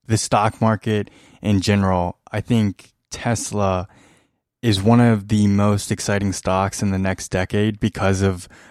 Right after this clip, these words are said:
I don't think we fully realized what,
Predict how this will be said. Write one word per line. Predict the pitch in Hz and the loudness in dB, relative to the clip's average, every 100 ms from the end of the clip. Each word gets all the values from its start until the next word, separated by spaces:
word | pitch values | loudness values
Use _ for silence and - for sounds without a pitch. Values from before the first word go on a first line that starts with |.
| - | -2
I | 113 | 2
don't | 139 143 | 2 0
think | 139 123 | -2 -2
we | 113 | -2
fully | 92 - 107 107 101 | -2 -2 2 2 2
realized | 92 95 101 98 95 92 90 85 - _ _ _ _ | 0 0 0 0 0 -2 -4 -10 -18 _ _ _ _
what, | _ 101 98 98 98 98 95 - | _ -10 -4 2 2 2 0 -8